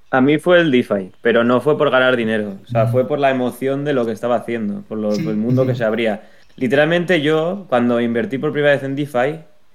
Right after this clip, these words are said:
Speaker 1: perdí como dieciocho euros pagando una comisión de Ethereum. O sea,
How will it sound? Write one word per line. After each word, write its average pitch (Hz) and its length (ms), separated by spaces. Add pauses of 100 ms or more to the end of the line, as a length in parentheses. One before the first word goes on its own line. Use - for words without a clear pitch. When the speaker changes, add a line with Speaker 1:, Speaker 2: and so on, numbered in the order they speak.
(360)
Speaker 1:
perdí 127 340
como 120 1120
dieciocho 127 540
euros 143 460
pagando 127 300
una 135 160
comisión 120 320
de 117 80
Ethereum. 107 380 (280)
O - 80
sea, 110 640